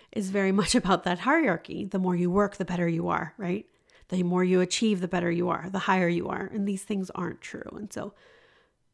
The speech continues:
as we release that hierarchy, we're also allowing ourselves to heal our, our systems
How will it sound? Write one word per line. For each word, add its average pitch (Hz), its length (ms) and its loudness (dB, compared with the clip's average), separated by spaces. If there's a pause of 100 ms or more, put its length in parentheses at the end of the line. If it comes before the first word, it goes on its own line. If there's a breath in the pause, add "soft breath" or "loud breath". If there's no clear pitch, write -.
(200)
as 202 200 0
we 202 140 2
release 180 360 0
that 196 160 -6
hierarchy, 170 520 -2
we're 175 220 -2
also 170 260 -4
allowing 165 340 -2
ourselves 170 440 -8
to - 140 -8
heal 170 220 -8
our, 170 280 -8 (180)
our 170 100 -8
systems - 760 -12